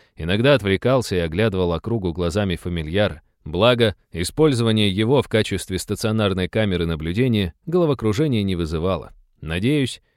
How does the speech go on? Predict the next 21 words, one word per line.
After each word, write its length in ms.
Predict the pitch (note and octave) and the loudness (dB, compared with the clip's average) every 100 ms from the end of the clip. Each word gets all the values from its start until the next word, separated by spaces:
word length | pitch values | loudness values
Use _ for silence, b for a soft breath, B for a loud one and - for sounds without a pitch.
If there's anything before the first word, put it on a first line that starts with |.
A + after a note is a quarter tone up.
| _ | _
и 120 | G#3 | -6
к 80 | - | 0
полетам 460 | B2+ G#2 A2 - D#2+ | 2 4 2 0 -4
еще 300 | D#2 - C#2+ | -6 -8 -10
привыкну. 520 | D#2+ D2 C#2 - - _ _ _ _ _ _ _ _ _ _ _ | -8 -8 -10 -16 -20 _ _ _ _ _ _ _ _ _ _ _
Предварительный 760 | D#2+ E2 A2+ F3+ - F3 E3+ - | -6 2 4 4 4 2 2 0
этап 420 | C3+ - E3 D3+ | -4 0 0 0
сотворения 640 | - B2+ B2 C#3 C3+ A#2 | -2 0 0 2 2 0
чар 240 | G#2 D3 C#3 | 0 0 0
я 200 | G#2+ A2+ | 2 2
закончил 560 | A2 - C#3 B2+ G#2+ | 0 0 -4 -2 -4
только 380 | F#2 B2+ A#2+ G#2+ | -2 -2 -2 -6
к 100 | - | -6
полудню, 540 | G2 F#2+ B2 F2 C#2 - _ _ E3+ | -2 0 0 -2 -8 -16 _ _ -2
но 140 | F#3+ | 0
торопиться 500 | D#3 C3+ E3+ E3+ A2+ | 2 2 0 -4 -6
с 120 | - | -2
их 120 | B2+ | -2
завершением 640 | F#2+ F#2+ F#2 C3+ B2 F#2 E2+ | 0 -2 -2 -2 0 0 -2
не 100 | E2 | -6
стал. 380 | - F#2 D2 | -4 -4 -6